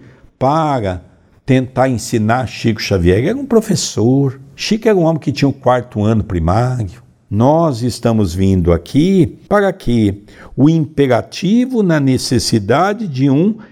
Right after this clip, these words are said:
esclarecimento doutrinário. Agora a humildade do professor. Eu não cheguei a conhecer o professor Ramiro Gama quando eu comecei a frequentar Uberaba.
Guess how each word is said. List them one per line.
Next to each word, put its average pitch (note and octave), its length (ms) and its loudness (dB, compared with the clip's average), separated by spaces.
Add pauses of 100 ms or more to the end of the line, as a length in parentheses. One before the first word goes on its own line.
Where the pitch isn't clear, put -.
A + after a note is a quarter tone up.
(140)
esclarecimento D#3 1500 0
doutrinário. G#2 560 0
Agora F#3+ 180 -2
a C4+ 40 0
humildade D3 760 -2
do G2 100 -2
professor. G2 680 0 (680)
Eu E3+ 100 4
não C4+ 140 0
cheguei A3+ 420 2
a F#3 40 -4
conhecer B2 800 0
o A2 60 -2
professor G#2 560 0
Ramiro G2 360 2
Gama G2 500 0 (320)
quando A2 180 0
eu A2+ 120 4
comecei A2 480 0
a G2+ 60 2
frequentar G2 560 -2
Uberaba. G#2+ 680 -2